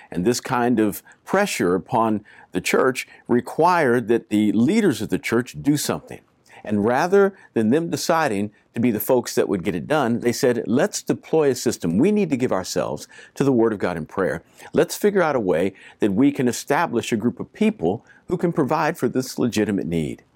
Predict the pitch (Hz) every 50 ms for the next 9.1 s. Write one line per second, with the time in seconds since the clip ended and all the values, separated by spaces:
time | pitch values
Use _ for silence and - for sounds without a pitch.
0 | _ _ _ _ _ _ _ _ _ _ _ - 110 101 120 170 196 - - 147
1 | 123 117 113 110 117 120 123 117 104 87 - 143 160 156 131 110 107 104 80 98
2 | - - - 180 143 117 120 - - 110 104 90 107 110 113 117 - 104 117 110
3 | 98 - - 135 131 127 - - 90 87 - - _ - - - - _ _ _
4 | - - 113 113 117 113 110 113 113 98 - _ _ _ _ _ _ _ _ _
5 | _ _ _ - - 120 120 143 160 156 120 117 127 120 - - 156 139 - -
6 | 92 - - _ _ _ - - - - - - _ _ - 113 107 117 123 127
7 | 104 120 110 - 98 - - 143 131 156 175 - - 185 - - - - - 110
8 | 110 107 104 101 - - 170 160 220 202 - - 87 73 - - 73 62 58 57
9 | -